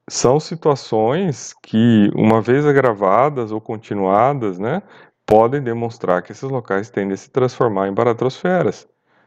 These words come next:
né, porque eles vão provocar uma situação, um caos ambiental, e essa população toda ali vai estar sujeita a uma situação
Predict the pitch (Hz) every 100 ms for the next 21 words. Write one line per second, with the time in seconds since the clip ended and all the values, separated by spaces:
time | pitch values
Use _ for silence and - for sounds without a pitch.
0 | _ _ 92 95 127 143 110 - 104 107
1 | 131 139 135 131 - 107 98 95 - -
2 | - 78 - 131 190 160 107 - 113 139
3 | 156 123 107 104 92 104 117 117 98 -
4 | 110 107 101 - 120 117 113 113 98 104
5 | 104 - 107 - - _ - - 135 139
6 | 110 107 123 120 104 98 - 101 95 -
7 | 107 175